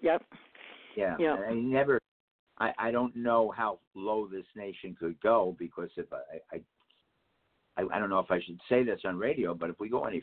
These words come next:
Speaker 2: further, we are in a dictatorial state. I mean, uh,
Speaker 1: Most
Speaker 2: you know.
Speaker 1: definitely. I, I heard somewhere along the line I'd read, and this was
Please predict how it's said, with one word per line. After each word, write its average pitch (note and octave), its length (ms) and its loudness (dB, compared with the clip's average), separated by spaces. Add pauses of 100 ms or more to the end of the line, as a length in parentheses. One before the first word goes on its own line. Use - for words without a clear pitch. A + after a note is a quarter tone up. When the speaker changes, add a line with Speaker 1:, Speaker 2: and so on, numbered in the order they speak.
Speaker 2:
further, B2 300 4
we F#2+ 180 -2
are C3+ 240 2
in E2 80 -8
a E2 80 -14
dictatorial D2+ 640 -10 (100)
state. C#2+ 300 -8 (560)
I F2+ 80 -6
mean, F2+ 280 -4
uh, E2 260 0
Speaker 1:
Most B3+ 260 6
Speaker 2:
you - 60 -2
know. G#3+ 140 6
Speaker 1:
definitely. G3 340 4
I, F#3+ 340 6
I G#3+ 40 -2
heard G#3+ 200 2 (160)
somewhere A3+ 300 4
along G3 180 4
the F#3 60 4
line F3+ 220 4
I'd E3+ 160 2
read, E3 500 4
and D#3 220 0
this D#3 120 2 (140)
was C3+ 140 0